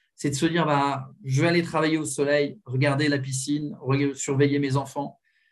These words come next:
euh, et en même temps, euh, préparer des tas de choses, et je peux faire ma réunion et, euh, quinze minutes prendre un, un break. »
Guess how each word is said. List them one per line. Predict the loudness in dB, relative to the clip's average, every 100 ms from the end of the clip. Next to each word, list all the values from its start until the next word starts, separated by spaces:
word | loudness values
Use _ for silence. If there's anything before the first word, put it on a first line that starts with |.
| _ _
euh, | -2 0 0
et | 0
en | 2
même | 0 0
temps, | -2 0 2
euh, | 2 0 -4
préparer | -4 -2 0 0
des | 0 0
tas | -4
de |
choses, | 0 2 2
et | 0
je | -2
peux | 0
faire | 0 0 -2
ma | 2
réunion | 4 2 0 -2 -4 2
et, | 4 4
euh, | 2 -2
quinze | -4 -4 -2
minutes | -2 -4 -8
prendre | 0 2
un, | 4 4 2
un | 2
break. » | 2